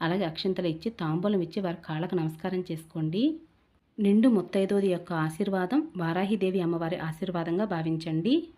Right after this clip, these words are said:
వారాహి నవరాత్రుల్లో ఆఖరి రోజైన అమ్మవారికి ఈ రోజున పారిజాతం పౌడర్, సాంబ్రాణి పౌడర్తో అమ్మవారికైతే ఈ రోజున ధూపం వేస్తున్నానండి.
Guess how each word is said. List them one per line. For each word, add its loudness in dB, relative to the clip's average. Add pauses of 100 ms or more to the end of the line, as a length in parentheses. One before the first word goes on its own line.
(500)
వారాహి 0
నవరాత్రుల్లో 0
ఆఖరి -4
రోజైన 0
అమ్మవారికి -2
ఈ 2
రోజున 0
పారిజాతం -2
పౌడర్, -4
సాంబ్రాణి 0
పౌడర్తో -4 (340)
అమ్మవారికైతే -2
ఈ 2
రోజున 0
ధూపం -2
వేస్తున్నానండి. 0